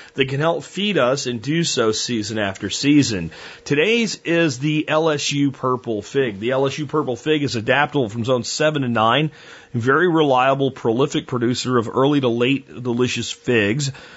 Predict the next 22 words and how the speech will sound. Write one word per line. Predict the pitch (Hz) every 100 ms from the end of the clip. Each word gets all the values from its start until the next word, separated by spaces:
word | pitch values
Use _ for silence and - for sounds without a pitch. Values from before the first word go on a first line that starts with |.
| - -
Bob | 123 143
considers | 143 135 151 139 123
this | 127 131
one | 135
of | 131
the | 117
best | 131 127
figs | - 139
to | 117
come | - 135
along | 131 123 127
for | -
some | - 127 120
time. | 123 127
Very | 127 139
acclimated | 90 131 147 151 139 117
to |
fluctuating | - 147 131 131 120 110
weather | 123 127
of | 107
the | 101
South. | - 143 170 180